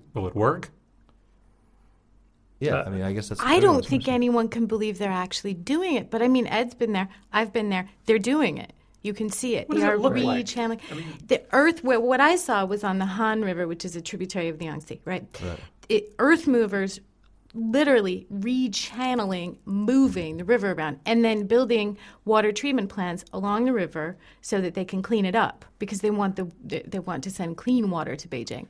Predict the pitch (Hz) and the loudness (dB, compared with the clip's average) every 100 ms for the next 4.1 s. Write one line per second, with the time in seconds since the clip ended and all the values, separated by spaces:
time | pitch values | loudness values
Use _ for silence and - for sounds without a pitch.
0 | - 123 120 135 127 120 113 95 - 135 | -4 0 2 6 6 6 4 0 4 6
1 | 127 101 101 107 95 247 226 - - 196 | 6 2 -2 -2 4 8 8 6 -2 -2
2 | 220 233 233 247 247 226 214 220 208 214 | 2 4 4 4 4 2 0 0 0 0
3 | 202 - 220 196 202 208 196 196 190 185 | -2 -2 -4 -2 -2 0 0 0 -2 -4
4 | 180 | -6